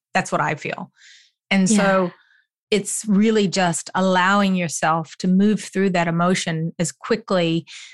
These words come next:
Speaker 1: well, for myself, as quickly as I can in an, in an enlightened way. And that's not always possible because, again,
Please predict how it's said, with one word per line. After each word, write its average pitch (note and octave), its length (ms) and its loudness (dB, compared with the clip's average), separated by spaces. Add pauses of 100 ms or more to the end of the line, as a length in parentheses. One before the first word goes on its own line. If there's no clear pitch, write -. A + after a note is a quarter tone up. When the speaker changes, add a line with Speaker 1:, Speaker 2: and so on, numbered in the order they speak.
(320)
Speaker 1:
well, E3 120 2
for E3 140 -4
myself, F3 480 2
as F3 160 -4
quickly F#3 680 -2
as F3 140 -2
I E3 100 0
can F#3 380 -2
in F3 120 0
an, E3+ 400 0 (120)
in G3 140 2
an G3+ 100 4
enlightened F3 500 0
way. D#3+ 200 2
And F3 100 0
that's G#3 160 -2
not A#3+ 180 2
always G3+ 240 0
possible A3+ 460 -2
because, G#3+ 220 -6
again, F#3+ 280 -2